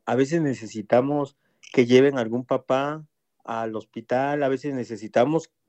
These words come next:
tenemos, ahora que fue Navidad, Reyes, ah, porque te voy a comentar, nosotros en Navidad y Reyes damos regalos, pero nosotros lo hacemos todo el año.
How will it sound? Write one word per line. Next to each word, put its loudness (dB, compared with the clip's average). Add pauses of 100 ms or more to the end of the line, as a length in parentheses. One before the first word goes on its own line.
(180)
tenemos, -2
ahora 2
que -6
fue 0
Navidad, -2
Reyes, -6 (440)
ah, -4
porque -12
te -8
voy 0
a -6
comentar, -6
nosotros -6
en -6
Navidad 2
y 2
Reyes -4
damos -2
regalos, -2 (600)
pero 4
nosotros -4
lo -2
hacemos -6
todo 4
el 0
año. -4